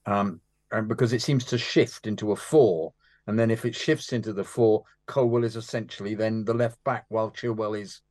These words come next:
further up, getting back from being so advanced. And if Chilwell is the left back, then, sorry, Chilwell is the winger,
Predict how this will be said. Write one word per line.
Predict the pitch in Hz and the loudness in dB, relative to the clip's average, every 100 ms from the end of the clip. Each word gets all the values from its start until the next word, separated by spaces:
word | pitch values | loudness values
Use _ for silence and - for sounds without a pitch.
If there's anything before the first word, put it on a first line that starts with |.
| _ _ | _ _
further | - 127 110 110 | 2 4 6 4
up, | 113 117 | 2 -2
getting | 123 120 117 107 | -2 0 0 0
back | 127 113 - | -2 -4 -10
from | 120 113 | -8 -4
being | 101 123 117 | -2 -2 -2
so | - 117 113 | -4 -2 -2
advanced. | 107 117 175 101 80 - - _ _ _ _ _ - | -2 -2 -2 -2 -8 -20 -20 _ _ _ _ _ -4
And | 123 | -4
if | 120 | -4
Chilwell | - 185 175 131 | 0 2 4 2
is | 117 | -2
the | 117 | -4
left | 110 101 _ | -4 -4 _
back, | 127 104 - - _ _ _ _ | -4 -4 -10 -20 _ _ _ _
then, | 120 123 127 120 - _ _ _ _ _ _ _ - | -2 0 0 -4 -8 _ _ _ _ _ _ _ -8
sorry, | 143 113 | -2 -2
Chilwell | - 151 135 | -2 -4 -2
is | 110 | -4
the | - 104 | -4 -4
winger, | 143 151 85 104 | -2 -4 -6 -10